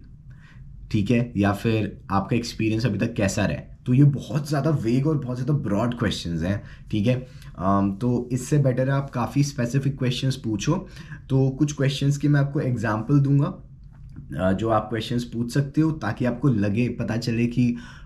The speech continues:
अ, इस तरह के क्वेश्चंस आपको किसी स्टूडेंट से पूछने चाहिए, and इनके बेसिस पे आप और क्वेश्चन सोच सकते हो जो आपको पूछने चाहिए, अ, जिससे आपको ज़्यादा नॉलेज मिले। So पहला क्वेश्चन हो सकता है, "How practical is the curriculum of the program?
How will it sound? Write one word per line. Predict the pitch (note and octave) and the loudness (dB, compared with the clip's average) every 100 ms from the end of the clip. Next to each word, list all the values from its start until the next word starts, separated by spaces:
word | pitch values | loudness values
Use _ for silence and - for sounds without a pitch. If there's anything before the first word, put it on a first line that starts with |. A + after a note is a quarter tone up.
| - | -4
अ, | F#2+ G#2 G#2 - - G2+ | 0 2 0 -2 -8 -4
इस | G2 - | -2 2
तरह | D3+ D3 | 4 6
के | C#3+ | 6
क्वेश्चंस | C3 B2+ - A#2 A2 | 2 0 -2 -2 -2
आपको | G#2+ - A#2+ | -2 -2 -2
किसी | A2 B2 | -2 0
स्टूडेंट | A#2 A2 A2 A2+ | -2 -2 0 2
से | B2+ | 0
पूछने | - G#2 G2 A#2 | -2 -2 0 0
चाहिए, | A#2+ B2+ B2 D3 - - - B2 | 2 2 4 2 0 -12 -4 -2
and | B2 - | -2 0
इनके | B2+ C3 D3+ | 2 4 4
बेसिस | D3+ C3+ C3 | 4 2 0
पे | - C3+ | -4 -4
आप | D3 - | -4 -6
और | A2 B2+ | -2 0
क्वेश्चन | C#3 C3 - B2 | 0 0 0 -2
सोच | A#2+ A2+ - | -2 -2 -2
सकते | G2+ - | -4 -4
हो | A2 | -2
जो | A2 | -4
आपको | - B2+ | -4 -4
पूछने | G#2 F#2+ G#2+ | -4 -2 -2
चाहिए, | G#2 G#2+ A2 G2+ - - - | -2 0 0 -2 -8 -14 -4
अ, | G#2+ | -2
जिससे | G#2 G#2+ | -2 0
आपको | B2 G#2 A#2+ | 0 0 -2
ज़्यादा | G2+ F#2 G2+ | -2 0 0
नॉलेज | F2+ D#2+ E2+ A2 | 0 -2 -2 -2
मिले। | B2 | -2
So | - - - C3+ | -4 -8 -6 -2
पहला | - A2 A#2+ | 0 0 2
क्वेश्चन | C#3+ B2+ - C3+ | 2 0 0 0
हो | C3 | 0
सकता | C3 - D3 | -2 0 2
है, | C#3+ - | 2 0
"How | G2+ C3+ C#3+ - - - | 0 0 -2 -8 -10 -4
practical | F2 E2+ - - D3+ C#3 | -4 -4 -4 0 2 2
is | A#2+ - | -2 -2
the | B2 G2 | -4 -4
curriculum | D#2+ D#2+ G#2+ B2+ C#3 | -4 -4 -2 0 0
of | C3 - | -2 -2
the | C#3+ C#3+ | 0 2
program? | C#3 C#3+ F3+ | 2 2 0